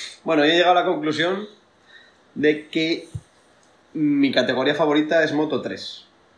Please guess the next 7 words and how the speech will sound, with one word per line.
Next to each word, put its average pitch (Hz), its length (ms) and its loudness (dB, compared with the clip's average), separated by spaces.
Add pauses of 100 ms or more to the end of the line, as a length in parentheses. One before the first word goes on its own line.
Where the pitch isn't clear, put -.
(1600)
Es 127 140 -8
decir, 131 300 -4
la, 110 480 2
la 110 160 -4
extinta 120 600 -4
ciento 123 280 -4
veinticinco. 117 500 -6